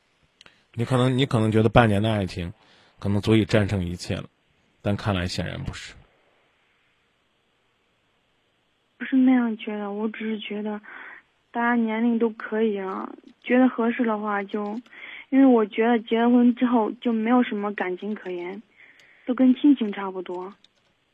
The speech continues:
Speaker 1: 那你错了。
Speaker 2: 我错了吗？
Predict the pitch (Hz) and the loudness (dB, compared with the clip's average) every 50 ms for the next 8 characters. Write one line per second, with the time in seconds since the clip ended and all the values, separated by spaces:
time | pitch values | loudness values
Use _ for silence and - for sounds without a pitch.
0 | _ _ _ - - 127 127 120 107 98 - - - 104 87 - - - _ _ | _ _ _ -8 -2 -2 0 0 -2 -4 -6 -10 -10 -10 -10 -10 -12 -18 _ _
1 | _ _ _ _ - _ _ _ _ _ _ _ _ _ _ _ _ _ _ _ | _ _ _ _ -20 _ _ _ _ _ _ _ _ _ _ _ _ _ _ _
2 | _ _ _ _ _ _ _ _ _ _ _ _ _ _ _ _ _ _ _ _ | _ _ _ _ _ _ _ _ _ _ _ _ _ _ _ _ _ _ _ _
3 | _ _ _ _ _ _ _ - 220 220 - - 226 226 220 214 208 208 214 220 | _ _ _ _ _ _ _ -16 -16 -16 -14 -12 -10 -10 -10 -10 -10 -10 -12 -12
4 | 220 | -14